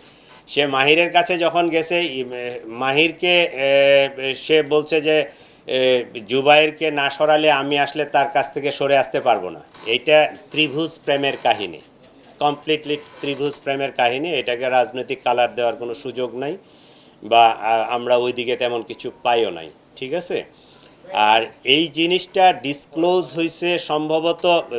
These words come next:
মেয়েটা চালু, দুই দিকেই সে, এ, সম্পর্ক বজায় রাখছে। একটা পর্যায়ে মাহির বোধহয় এটা টের পাইছে, ও যখন চার্জ করছে। এটা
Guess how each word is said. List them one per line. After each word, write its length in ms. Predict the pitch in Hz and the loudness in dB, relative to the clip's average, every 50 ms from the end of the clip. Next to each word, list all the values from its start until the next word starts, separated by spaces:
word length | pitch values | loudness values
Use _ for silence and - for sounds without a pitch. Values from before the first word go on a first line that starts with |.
| 110 - 107 | -10 -10 -14
মেয়েটা 1080 | 104 98 95 95 98 104 120 131 143 151 156 156 170 165 170 170 165 160 151 131 117 110 113 110 107 107 104 104 - _ | -18 -18 -18 -14 -6 -2 0 2 2 2 0 0 0 0 0 2 0 0 -2 -4 -4 -6 -8 -10 -12 -16 -18 -20 -20 _
চালু, 360 | - - 127 127 127 123 117 104 | -4 -2 0 0 0 -2 -4 -8
দুই 220 | 95 117 120 123 | -8 -8 -8 -8
দিকেই 320 | 120 139 139 135 151 160 | -8 -8 -6 -4 -4 -4
সে, 280 | 151 - - 165 160 151 143 - - - - - - - _ _ | -4 -4 -2 -2 -2 -2 -4 -8 -18 -20 -20 -20 -20 -20 _ _
এ, 100 | - 120 120 123 123 123 127 127 123 123 120 110 107 107 110 113 110 110 | -2 2 4 4 6 6 6 4 4 0 -2 -4 -4 -6 -6 -6 -6 -8
সম্পর্ক 640 | 104 - - - 135 135 127 - 147 139 - 147 143 | -8 -10 -6 -4 -4 -4 -4 -4 -6 -4 -2 -4 -2
বজায় 320 | 127 135 131 131 143 151 | 0 0 2 4 4 6
রাখছে। 400 | 151 143 127 - - 123 110 113 - - - - - - _ _ | 6 4 4 2 -2 -6 -6 -6 -8 -12 -20 -20 -20 -20 _ _
একটা 320 | - 120 127 127 - 160 156 | -2 -2 -2 0 0 -2 -2
পর্যায়ে 380 | - 165 165 156 160 175 170 | 0 -2 -4 -2 -2 -2 -2
মাহির 380 | 147 123 120 123 123 147 165 160 | 0 -2 -2 -2 -2 -2 -2 -2
বোধহয় 280 | 156 160 156 156 160 | -2 -2 0 0 -2
এটা 180 | 160 160 170 147 139 - - | 0 0 -2 -2 -2 -2 0
টের 200 | 139 139 147 147 147 | 2 2 2 2 0
পাইছে, 320 | - 120 101 92 - - 101 | -2 -4 -4 -4 -6 -6 -4
ও 120 | 104 113 | -4 -4
যখন 260 | 120 127 123 139 139 | -4 -4 -6 -6 -8
চার্জ 380 | 127 - - 135 135 143 139 - | -6 -2 2 2 2 2 2 -2
করছে। 300 | - 156 151 147 - 156 | -4 -4 -4 -2 0 -2
এটা 180 | 147 143 147 | 0 0 -4